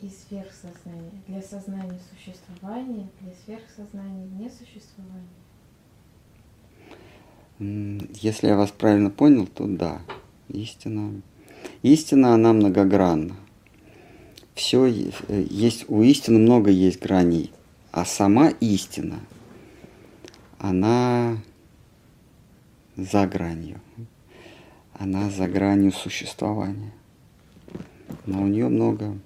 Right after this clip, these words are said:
Speaker 2: Существование — это его грани. М, все лики истины, все грани истины, они существуют. А вот сама истина, э, не обязана существовать. Поймите, я не, не говорю, что её нет,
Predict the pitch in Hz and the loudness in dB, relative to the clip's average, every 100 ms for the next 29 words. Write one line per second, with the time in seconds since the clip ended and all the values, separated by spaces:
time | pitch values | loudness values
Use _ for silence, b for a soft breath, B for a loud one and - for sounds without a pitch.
0 | _ _ - - 190 - - 131 156 160 | _ _ -20 -14 -10 -10 -2 2 4 6
1 | 123 123 110 107 98 101 90 76 - - | 4 0 -2 0 2 4 4 0 -10 -14
2 | B B B B B B B B B - | B B B B B B B B B -20
3 | - 95 - - - _ - - - 113 | -12 -8 -8 -10 -14 _ -20 -12 -6 0
4 | 120 123 113 110 _ - 101 113 147 - | 2 4 2 -2 _ -8 0 4 4 2
5 | - 104 101 - - 82 80 - 101 101 | -4 0 -2 -4 -10 -10 -8 -6 -2 0
6 | 120 107 104 - 92 101 107 - 107 - | 0 0 -2 -4 0 0 0 -6 -8 -8
7 | 110 - 104 92 - - - 90 95 - | -12 -10 -4 -4 -4 -12 -8 -6 -6 -4
8 | 110 131 120 - - 95 92 B B B | -2 0 -2 -6 -6 -6 -6 B B B
9 | B B B B - - - - _ _ | B B B B -20 -20 -20 -20 _ _
10 | - - - 92 73 53 - _ - 104 | -20 -20 -6 -2 -2 -2 -8 _ -2 4
11 | 107 120 104 107 107 120 101 92 80 - | 6 6 6 2 4 4 4 0 -6 -6
12 | - - - - - 87 92 95 - 95 | -18 -18 -14 -14 -8 -4 -4 -4 -6 -6
13 | 95 - 104 98 104 110 - 98 95 98 | -4 -4 -4 -4 -4 -4 0 2 6 6
14 | 104 110 87 - | 8 6 4 -4